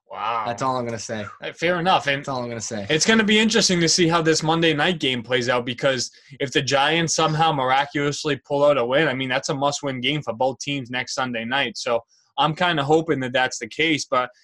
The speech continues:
Speaker 1: Kev, let's get into it with, uh, with your Packers. We know you kinda favor them a little bit. They're home versus Carolina next week. You think they turn it around against that tough Carolina team?
Speaker 2: Yeah, I think that's definitely a winnable game.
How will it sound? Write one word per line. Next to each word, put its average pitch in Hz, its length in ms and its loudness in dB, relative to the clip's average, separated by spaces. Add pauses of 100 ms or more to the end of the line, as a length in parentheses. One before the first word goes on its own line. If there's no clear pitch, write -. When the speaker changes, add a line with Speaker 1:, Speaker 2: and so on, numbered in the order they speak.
(240)
Speaker 1:
Kev, 180 200 2
let's 135 200 0
get 165 180 2
into 175 260 0
it 170 120 2
with, 151 160 2
uh, 131 360 4
with 139 120 -2
your 139 260 2
Packers. 143 420 0
We 131 100 -2
know 131 120 -2
you 127 160 -4
kinda 131 300 -4
favor 123 340 -2
them 123 220 -2
a 120 60 -2
little 123 240 -2
bit. 123 220 0
They're 131 140 0
home 139 320 -2
versus 131 220 -4
Carolina 127 680 0
next 120 360 -10
week. 123 220 -6 (320)
You 131 100 -12
think 147 180 -6
they 143 140 0
turn 143 240 -4
it 139 60 0
around 135 320 0
against 127 280 -8
that 127 200 -2
tough 131 160 -6
Carolina 127 480 -2
team? 170 240 -8 (800)
Speaker 2:
Yeah, 165 180 -2
I 160 80 2
think 190 220 -4
that's 185 240 -4
definitely 147 600 -4
a 120 80 -8
winnable 120 520 -12
game. 120 400 -12